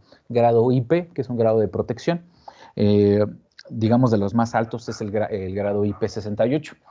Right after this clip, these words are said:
que el, el cual le da esa protección total ante el polvo. No, no debe de haber ninguna entrada de polvo y ni mucho menos filtración de agua. Entonces, si, digamos, nuestro cierre está albergado en un pozo o en un manhole y hay una inundación, eh,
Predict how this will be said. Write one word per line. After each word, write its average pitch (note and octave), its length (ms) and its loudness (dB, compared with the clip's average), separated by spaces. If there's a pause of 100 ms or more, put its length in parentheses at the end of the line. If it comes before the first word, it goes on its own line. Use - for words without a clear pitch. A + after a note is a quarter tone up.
(380)
que A2+ 160 4
el, G#2 160 0 (140)
el G2+ 160 -8
cual G#2 640 0
le G2 120 -2
da G2+ 200 0
esa G#2 200 -4
protección G2+ 440 -6
total G#2+ 420 0
ante F2+ 580 -4
el F2+ 120 -4
polvo. B2 420 2
No, A2+ 240 0
no B2+ 200 4
debe B2+ 180 0
de A2 60 2
haber A2+ 320 0 (240)
ninguna A2+ 360 -2
entrada G#2+ 320 -2
de G#2+ 80 -2
polvo A#2 400 -2
y B2 120 -6
ni A2 120 -2
mucho G#2+ 280 -6
menos A2 240 -4
filtración F2+ 440 -10
de E2+ 120 -8
agua. - 340 -14 (300)
Entonces, A#2 380 -2 (200)
si, - 160 -2
digamos, A#2+ 360 2
nuestro G#2+ 300 0
cierre A#2+ 300 2
está A2 180 -2
albergado G#2+ 500 0
en G2 120 -4
un G#2 100 -4
pozo A2+ 540 -4
o F#2 100 -6
en F#2 80 -6
un G2+ 140 -4
manhole B2+ 380 0 (380)
y G2+ 200 -2
hay G#2+ 160 2
una G#2+ 160 0
inundación, G#2 640 -4 (600)
eh, E2+ 440 -6